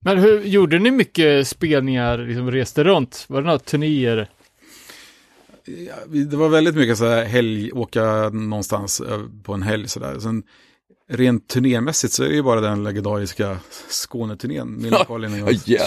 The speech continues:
Speaker 2: Charles.
Speaker 3: Ja, ja, för fan.
Speaker 2: Som, eh, resulterade i
Speaker 3: Åstorp och Hässleholm.
Speaker 2: Ja, som resulterade i texten Leona i alla fall.
Speaker 3: Exakt, exakt.
Speaker 2: Ja, fy fan. Det var en, och det, där finns det ju, man skulle kunna ta en hel podd om den turnén.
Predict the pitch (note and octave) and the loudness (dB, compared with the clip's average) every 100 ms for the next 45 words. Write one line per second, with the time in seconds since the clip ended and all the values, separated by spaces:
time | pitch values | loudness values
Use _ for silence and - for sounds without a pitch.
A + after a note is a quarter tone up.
0 | A#2+ G2 F#2 - G#2 A2+ F2 - F2+ E2 | 0 -4 -6 0 4 4 2 -4 -8 -8
1 | D#2 - - - C3 A2 G#2 G#2 G2 F#2+ | -8 -16 -14 -6 -4 -4 -4 -8 -10 -14
2 | - C3+ A#2 A#2 C#3+ C#3 A2 A2 A2 G#2 | -10 -6 -4 -2 2 2 2 2 2 2
3 | F#2+ A2+ F#2+ - F2+ A2 - B2 A2+ B2+ | -2 -2 -2 -4 -6 -8 -10 -4 0 -2
4 | A#2+ - - A#2 A2 G#2+ G#2+ G#2 A2 G2+ | -4 -12 -10 -4 -2 -2 -2 -2 -2 0
5 | G2+ G2 G2 G2+ A2 - - G#2 - G2+ | 0 -2 -4 -6 -10 -10 -8 -6 -6 -4
6 | G#2+ G#2+ A2 C#3+ F#2 - E2+ - - - | -4 -4 -2 -2 0 2 0 -2 -12 -16
7 | - - F2+ - - - _ - C2 - | -16 -2 -2 -2 -10 -20 _ -10 -8 -6
8 | B2 - A3+ G#2 B2 C#3 E3+ D3+ C3+ - | -6 -2 0 -2 -2 2 4 2 0 -8
9 | C3+ A#2+ A#2+ C#3+ C#3+ B2+ - - C#3 B2+ | -8 -2 2 4 2 0 -12 -20 -18 -2
10 | C#3+ B2 B2+ A2+ A#2+ G#2+ G#2+ - _ - | 2 2 0 -4 -4 -4 -4 -8 _ -20
11 | - - - - C3 G#2+ A2 A2 G#2 G#2 | -20 -20 -20 -14 -10 -8 -4 -4 -4 -4
12 | G2+ - F#3 A#2+ G#2+ G2+ G#2+ G2+ - - | -4 -4 -4 -4 -4 -4 -4 -6 -10 -12
13 | G#2 A#2+ | -10 -10